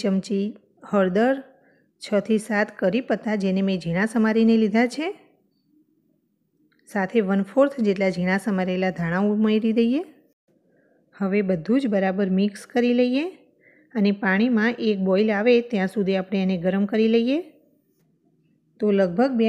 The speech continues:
મિનિટ પછી આ રીતે પાણી ઉકળવા લાગ્યું છે. હવે આપણે ગેસની ફ્લેમ લો કરીને તૈયાર કરેલા લોટના મિક્સરને એડ કરી દઈએ. હવે લોટને પાણી સાથે બરાબર મિક્સ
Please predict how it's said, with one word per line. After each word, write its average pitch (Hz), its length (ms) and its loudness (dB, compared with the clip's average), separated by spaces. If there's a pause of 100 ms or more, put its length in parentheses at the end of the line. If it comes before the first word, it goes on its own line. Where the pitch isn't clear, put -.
(120)
મિનિટ 226 280 2
પછી 233 360 -2
આ - 80 2
રીતે 196 180 -2 (100)
પાણી 202 300 0
ઉકળવા 233 360 0
લાગ્યું 240 340 -2
છે. 294 120 -4 (540)
હવે 214 320 2
આપણે 226 200 -2 (120)
ગેસની 214 420 0
ફ્લેમ 208 320 0
લો 208 80 4 (140)
કરીને 233 320 2 (100)
તૈયાર 202 400 0
કરેલા 208 400 0
લોટના 214 380 -2
મિક્સરને 214 500 -2
એડ 226 160 -4
કરી 240 220 -2
દઈએ. 254 240 0 (4000)
હવે 214 260 0 (120)
લોટને 220 420 -2
પાણી 202 320 -2
સાથે 208 200 -6 (120)
બરાબર 202 320 0 (100)
મિક્સ 202 240 -6